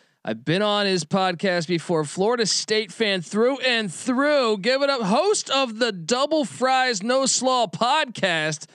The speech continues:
Give it up for my guy, Richie Barnes. How are you, Richie? Thanks for hopping on the college experience, and happy March, man.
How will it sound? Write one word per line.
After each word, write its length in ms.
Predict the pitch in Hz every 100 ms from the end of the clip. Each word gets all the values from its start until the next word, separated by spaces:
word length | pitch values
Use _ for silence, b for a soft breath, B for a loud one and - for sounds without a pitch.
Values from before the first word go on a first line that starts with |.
| B B B B B -
Give 240 | 240 262
it 80 | 254
up 160 | 190
for 160 | - 135
my 280 | 131 156 160
guy, 200 | 160 156
Richie 560 | 135 143 190 - 214
Barnes. 480 | 185 151 185 190 185
How 280 | 170 247 277
are 140 | 269
you, 160 | 269 226
Richie? 560 | 220 226 - 226 220 180 b 220
Thanks 200 | 240 202
for 120 | 220
hopping 280 | 220 208 214
on 140 | 208
the 80 | 180
college 400 | 208 190 180 170
experience, 420 | 170 - 180 170
and 80 | 151
happy 300 | 165 170 143
March, 380 | 127 156 139 117
man. 220 | 110